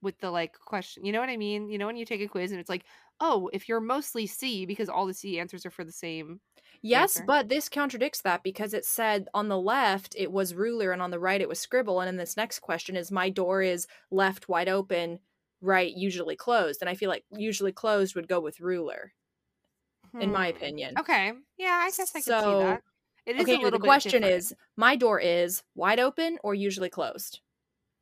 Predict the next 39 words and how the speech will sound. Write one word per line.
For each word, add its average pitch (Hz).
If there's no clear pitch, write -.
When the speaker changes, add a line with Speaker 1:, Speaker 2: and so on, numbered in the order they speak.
Speaker 2:
I'm 190
saying 170
wide 143
open -
for 117
sure -
for -
me. -
Me 208
and 190
my 175
cocoon. 151
My 151
cocoon 190
is 165
wide 151
open. 131
Speaker 1:
Huh. 185
I 254
don't 370
know. 220
Speaker 2:
I'm 302
picturing 285
it 202
like, 208
are 214
you 226
a 208
closed 220
off 226
person 269
or 220
an 196
open 180
book? -
That's 190
what 175
I'm 135
picturing. 135